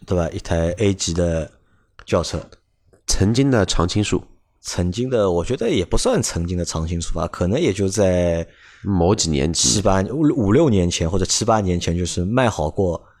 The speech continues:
Speaker 1: 一段时间，K五嘛，对吧？
Speaker 2: 呃，当年其实K三卖了还不错的，K三、K五。
Speaker 1: K五啊。
Speaker 2: 就是上一代的虎啸式前脸这种设计，然后设计师不是被挖走了吗？
Speaker 1: 啊，但这个车其实还是在，他们还是在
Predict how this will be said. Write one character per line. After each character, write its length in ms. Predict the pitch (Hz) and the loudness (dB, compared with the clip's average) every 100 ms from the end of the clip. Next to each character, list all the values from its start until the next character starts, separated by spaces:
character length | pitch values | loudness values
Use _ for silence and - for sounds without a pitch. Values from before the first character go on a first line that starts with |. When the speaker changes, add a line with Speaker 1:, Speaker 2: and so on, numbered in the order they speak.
| _ _ | _ _
Speaker 1:
一 100 | 92 | -2
段 180 | 104 85 | 0 0
时 140 | - | -2
间 180 | 82 80 | -6 -6
，K 180 | - 110 | -2 0
五 120 | 98 82 | 0 -2
嘛， 160 | 82 - _ _ | -8 -8 _ _
对 120 | - 90 | -6 -4
吧？ 80 | 87 | -2
Speaker 2:
呃， 80 | 90 - | -4 0
当 160 | 180 | 2
年 180 | 180 131 | 4 2
其 140 | 143 123 | 2 0
实 100 | 131 | 0
K 220 | - 120 | 0 0
三 160 | 117 | 2
卖 180 | 131 127 | 2 2
了 160 | 104 87 | 2 0
还 160 | - | -2
不 100 | 92 | -6
错 220 | 113 - 101 | 0 0 0
的 180 | - - | -2 -4
，K 180 | - 92 | -2 2
三、 300 | - 92 98 | 4 4 2
K 180 | - | 0
五。 200 | 92 62 - | 0 0 0
Speaker 1:
K 160 | 101 | 0
五 180 | 85 82 | 2 0
啊。 180 | 80 85 | -4 -2
Speaker 2:
就 100 | 78 | 0
是 160 | 92 95 | 2 2
上 240 | 90 131 | 2 2
一 80 | 101 | 2
代 120 | 98 | 2
的 80 | 90 | 2
虎 260 | 90 - 71 | 0 -2 -2
啸 220 | - 110 | 2 0
式 200 | 92 85 | 2 0
前 240 | 78 - | 0 -2
脸 160 | 73 - - | 0 -2 -4
这 120 | - | -6
种 100 | 60 | -4
设 220 | - 69 | -2 -2
计， 180 | - - - - - - | -2 -6 -10 -20 -20 -4
然 100 | 87 | 0
后 80 | 98 | 2
设 160 | - | 2
计 100 | 104 | 2
师 120 | 101 | 2
不 80 | 98 | 0
是 40 | 98 | 2
被 120 | 107 | 2
挖 200 | 98 107 | 2 0
走 160 | - - | 0 -2
了 80 | - | -4
吗？ 120 | 98 | -4
Speaker 1:
啊， 140 | 82 | -4
但 140 | 85 101 | -2 0
这 160 | 156 | 2
个 80 | 143 | 0
车 160 | 104 113 | 2 0
其 140 | 110 | 0
实 100 | 107 | 0
还 160 | 101 98 | 2 0
是 140 | - | 0
在， 440 | 110 110 101 92 90 - - | 2 4 6 4 0 -6 -4
他 100 | 170 | -2
们 100 | 139 | 0
还 140 | 101 | 0
是 140 | - | 0
在 240 | 104 107 | 0 2